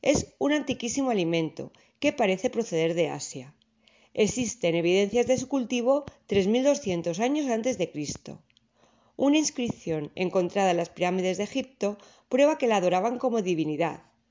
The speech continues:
y que junto al ajo ocupaba un lugar importante en la dieta de los esclavos empleados en la construcción de las pirámides.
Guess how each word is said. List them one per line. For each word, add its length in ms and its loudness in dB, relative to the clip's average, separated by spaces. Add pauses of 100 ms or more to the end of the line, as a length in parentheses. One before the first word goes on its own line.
(220)
y 120 -4
que 120 2
junto 380 -2
al 80 2
ajo 460 -2 (160)
ocupaba 540 2
un 100 4
lugar 220 4
importante 600 0
en 80 4
la 80 4
dieta 260 2
de 80 2
los 140 -2
esclavos 580 -2
empleados 520 -2
en 80 -2
la 100 -2
construcción 480 -6
de 60 0
las 160 -2
pirámides. 720 -10